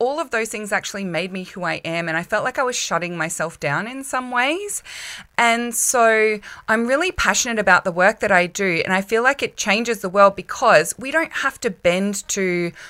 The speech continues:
corporate structures or working a nine-to-five job.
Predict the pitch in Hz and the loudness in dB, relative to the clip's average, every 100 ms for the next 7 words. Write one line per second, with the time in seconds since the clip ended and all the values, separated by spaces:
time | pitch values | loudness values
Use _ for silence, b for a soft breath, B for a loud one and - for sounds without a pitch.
0 | B - - 196 - 196 - - 175 - | B -2 2 4 4 0 0 0 0 0
1 | - 147 151 143 - 175 170 165 - 170 | -2 0 0 -2 -2 2 4 4 0 4
2 | 180 196 220 196 196 - 175 165 170 175 | 6 6 2 -2 -2 -2 0 4 4 2
3 | 165 165 160 - 220 285 147 139 | 0 2 2 0 0 2 2 0